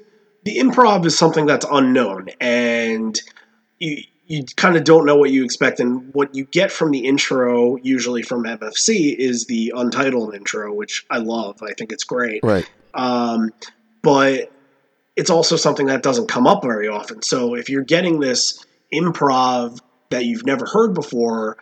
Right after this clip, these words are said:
Speaker 1: then you're hoping that the follow-up is something that you also don't hear often.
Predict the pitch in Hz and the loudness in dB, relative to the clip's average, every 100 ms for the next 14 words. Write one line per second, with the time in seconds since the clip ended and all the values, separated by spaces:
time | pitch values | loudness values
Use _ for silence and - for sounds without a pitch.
0 | _ _ 143 135 123 156 160 160 143 135 | _ _ 2 2 2 2 2 2 0 0
1 | 123 - - 202 190 165 135 123 120 123 | -4 -10 -6 -4 0 2 2 0 -6 -6
2 | - 147 127 131 120 120 127 117 - - | -2 -2 -2 -6 -8 -8 -8 -10 -12 -4
3 | 123 120 123 113 113 110 107 _ _ _ | 0 0 0 -2 -4 -6 -8 _ _ _
4 | _ _ _ _ _ - 120 107 175 240 | _ _ _ _ _ -4 -2 -2 -2 0
5 | 127 92 - 107 76 | 0 -2 -10 -12 -14